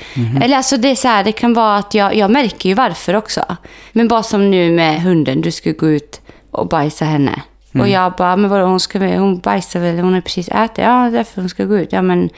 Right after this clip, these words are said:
Speaker 2: det tar väl en tid. För det är det du har sagt till mig från början. Att det tar tid innan, att man behöver inte gå ut på en gång. Och så har jag tänkt på det, att jag brukar vänta.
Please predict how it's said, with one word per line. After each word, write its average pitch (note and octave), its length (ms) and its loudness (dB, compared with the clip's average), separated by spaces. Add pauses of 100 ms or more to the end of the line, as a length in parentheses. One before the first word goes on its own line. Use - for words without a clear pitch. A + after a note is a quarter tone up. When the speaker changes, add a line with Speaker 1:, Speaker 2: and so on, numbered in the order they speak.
(120)
Speaker 2:
det F3+ 120 -6
tar C4 240 2
väl F3 100 0
en D#3 120 -2
tid. - 280 -6
För - 120 -6
det G#3+ 80 2
är A3 60 2
det F3+ 100 0
du G3+ 180 2
har E3 80 0
sagt D#3+ 260 -6
till E3+ 120 -2
mig D3+ 100 0
från D#3 180 -2
början. F3+ 260 2 (340)
Att G3 160 -4
det F#3+ 80 0
tar F3 180 -2
tid D#3 480 0 (220)
innan, E3 460 2
att E3+ 120 -6
man E3+ 240 0
behöver F3 160 0
inte E3 140 0
gå F#3 120 2
ut D#3 160 -2
på D3+ 80 -4
en D#3 140 2
gång. - 260 -2 (280)
Och F#3+ 120 -4
så A3+ 60 0
har A3 160 2
jag F3+ 180 0
tänkt G3 300 0
på E3+ 100 -2
det, D3 100 2
att D#3 120 -4
jag E3 120 -2
brukar E3 260 -4
vänta. G3 500 -2